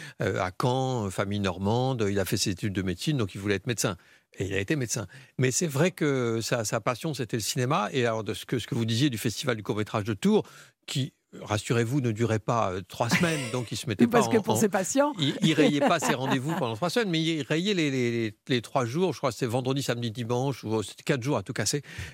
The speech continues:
Speaker 1: ce festival, mais on voyait plein, plein, plein de films, puisque par définition, les films étaient courts, c'était des courts-métrages. Mais il faisait mieux que ça.
Speaker 2: Il faisait quoi ?
Speaker 1: Eh bien, il me faisait un mot pour me permettre de ne pas aller au lycée.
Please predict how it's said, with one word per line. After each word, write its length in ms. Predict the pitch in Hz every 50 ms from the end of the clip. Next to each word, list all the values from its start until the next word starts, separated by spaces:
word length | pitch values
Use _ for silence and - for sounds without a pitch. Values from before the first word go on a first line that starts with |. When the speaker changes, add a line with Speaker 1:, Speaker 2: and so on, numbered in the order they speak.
| -
Speaker 1:
ce 120 | - - 127
festival, 440 | - 131 107 - - 135 156 180
mais 60 | 160 127
on 60 | 113
voyait 240 | 117 110 110 113 107
plein, 240 | - 156 156 165
plein, 200 | 143 - 127 127
plein 180 | 120 - 110 110
de 80 | 110 -
films, 180 | 233 233 185
puisque 280 | 117 - 110 - - 113
par 160 | - 120 110
définition, 420 | 110 107 - - 117 - - 151
les 80 | 123 107
films 180 | - - 120 110
étaient 160 | 95 127 110
courts, 280 | - - 226 180 131
c'était 240 | - 131 110 - 120
des 60 | 110
courts-métrages. 480 | - - 117 113 113 - - 120 113 107 - - 151 135 -
Mais 100 | 139 135
il 60 | 147
faisait 240 | - 180 160 165 175
mieux 160 | 170 185 202
que 60 | - -
ça. 200 | 277 - - _ _ _ _ _ _ -
Speaker 2:
Il 60 | 208
faisait 260 | - - 165 135 143
quoi ? 260 | - - - 110 - - _ _ - - _ -
Speaker 1:
Eh 80 | 151
bien, 300 | 139 139 160 196 202 214 - -
il 240 | 185 165 160 151 135
me 480 | 143 143 143 135 131 123 123 120 117 113
faisait 760 | - - - - - 202 196 170 147 156 175 202 190 180 156
un 200 | 135 131 123 123
mot 340 | 127 143 190 254 311 - - _ _ _ _
pour 160 | _ 139 117 117
me 100 | 123 117
permettre 480 | - - 151 123 139 160 196 190 165
de 100 | 135 135
ne 60 | 127
pas 300 | 117 - - 202 196 175
aller 160 | 165 165 180 190
au 100 | 160 160
lycée. 440 | 170 202 - - - 220 196 147